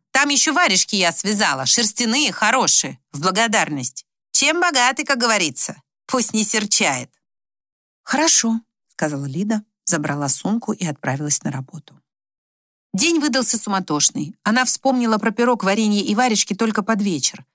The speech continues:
Поправила косынку, сняла серый халат в мокрых пятнах, взяла сумку и отправилась к кабинету доктора-героя. Сегодня там явно кто-то был, потому что из-под двери выливался холодный свет от трескучей лампы на потолке.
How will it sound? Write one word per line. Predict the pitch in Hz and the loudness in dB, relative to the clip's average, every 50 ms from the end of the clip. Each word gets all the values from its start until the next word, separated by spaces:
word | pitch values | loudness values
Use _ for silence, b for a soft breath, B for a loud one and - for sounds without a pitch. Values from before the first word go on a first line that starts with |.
| _ _ - | _ _ -6
Поправила | 190 185 202 190 190 175 165 156 | -4 -2 0 0 0 2 0 0
косынку, | 151 - 151 - - 233 226 220 208 202 185 | 0 0 0 0 0 0 0 -2 -2 0 0
сняла | - 214 202 220 220 | 0 2 2 2 2
серый | 214 - 208 202 202 190 | 2 2 2 0 -2 -2
халат | - 214 208 214 226 214 - | 0 0 0 2 0 0 -2
в | 196 | -2
мокрых | 196 196 185 - 190 175 - | -2 -2 -2 -2 -6 -6 -4
пятнах, | - 180 175 180 - 165 156 151 | -2 -2 -2 -2 -2 -6 -6 -2
взяла | 151 147 147 131 127 127 | -2 -2 0 0 0 0
сумку | 127 - - - 190 185 185 - 175 170 - _ - | 0 0 0 0 -2 -2 -2 -4 -4 -6 -6 _ -2
и | - 214 | 0 0
отправилась | 214 202 - - 240 262 285 269 254 254 247 - | 0 0 0 0 0 0 2 0 0 0 0 -2
к | - _ | -2 _
кабинету | - 190 190 175 160 185 208 - | -4 -2 -2 -2 -2 -2 -2 -2
доктора-героя. | 190 147 156 151 - - 165 151 151 147 151 151 147 135 123 120 107 - _ _ _ _ _ _ _ _ _ _ _ | -2 -2 -4 -4 -4 -4 -4 -4 -2 -2 -2 -2 -2 -2 -4 -4 -6 -10 _ _ _ _ _ _ _ _ _ _ _
Сегодня | - - 247 240 294 320 294 311 302 | 0 0 2 2 0 2 2 0 0
там | 302 294 269 | 0 0 0
явно | 254 220 254 240 208 233 262 | 2 2 2 2 2 0 -2
кто-то | 240 - - 247 - 269 | -2 -4 -4 -4 -2 -2
был, | 233 208 160 117 113 - _ _ _ _ | -2 -2 -2 -4 -6 -10 _ _ _ _
потому | - - 202 202 196 214 | -4 -2 -2 0 0 0
что | - - - | 0 0 0
из-под | 208 - - 190 175 | -2 0 0 -2 -2
двери | 175 196 233 240 214 | 0 0 0 0 0
выливался | 175 175 170 175 165 180 190 196 - - 170 | 0 0 0 0 0 0 0 0 0 0 -2
холодный | - - 180 190 190 180 180 185 | -2 -2 0 0 0 0 0 0
свет | - - - 185 156 - | 0 0 0 0 -2 -2
от | 143 139 - | -4 -8 -6
трескучей | - 143 147 - - - 196 - - 147 | -4 -2 -2 -2 -2 -2 -2 -2 -2 -2
лампы | 135 143 143 143 - 147 | -2 -2 -4 -4 -6 -6
на | 143 147 | -6 -6
потолке. | 143 165 - - 160 160 165 - - - 240 135 | -6 -6 -6 -6 -6 -6 -8 -12 -14 -14 -14 -16